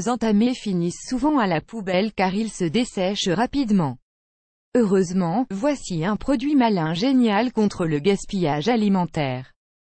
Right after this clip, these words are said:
Ce produit malin, ce sont ces couvercles de conservation réutilisables. Combien ça coûte ? Onze euros et quatre-vingt-dix-sept centimes. Pourquoi c'est malin ? Un. Parce que vous pouvez conserver vos fruits et légumes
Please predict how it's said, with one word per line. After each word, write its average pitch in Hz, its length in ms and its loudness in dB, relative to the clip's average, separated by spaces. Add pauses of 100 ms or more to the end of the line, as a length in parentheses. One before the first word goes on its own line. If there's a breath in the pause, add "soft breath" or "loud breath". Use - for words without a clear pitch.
Ce - 140 -4
produit 240 520 0
malin, 196 460 2
ce - 160 -8
sont 330 200 -8
ces 208 180 -4
couvercles 240 580 -2
de 170 140 0
conservation 220 840 0
réutilisables. 208 1040 -2
Combien 294 400 0
ça 254 200 -4
coûte ? - 420 -8
Onze 269 300 2
euros 240 220 0
et 190 120 0
quatre-vingt-dix-sept 233 1000 -2
centimes. 262 480 -4
Pourquoi 202 440 -2
c'est 196 200 0
malin ? 190 460 0
Un. 147 240 -4 (840)
Parce 269 360 -2
que 214 100 0
vous 208 180 0
pouvez 202 380 -4
conserver 269 600 -2
vos 208 180 0
fruits 302 320 0
et 202 80 4
légumes 196 560 2